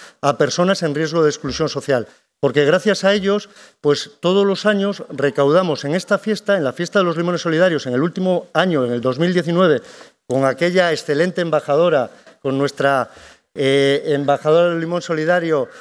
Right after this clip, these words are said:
Ana Ibáñez, de España Directo, recaudamos la cifra de veintiocho mil euros en un solo día. Y todo el mundo aquí comiendo, bebiendo, disfrutando y haciendo que los Limones Solidarios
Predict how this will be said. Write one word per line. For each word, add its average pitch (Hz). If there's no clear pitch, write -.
Ana 170
Ibáñez, 160
de 131
España 160
Directo, 180
recaudamos 151
la 175
cifra 202
de 156
veintiocho 143
mil 170
euros 151
en 156
un 202
solo 214
día. 147
Y 139
todo 196
el 196
mundo 202
aquí 214
comiendo, 196
bebiendo, 196
disfrutando 196
y 139
haciendo 185
que 156
los 147
Limones 160
Solidarios 185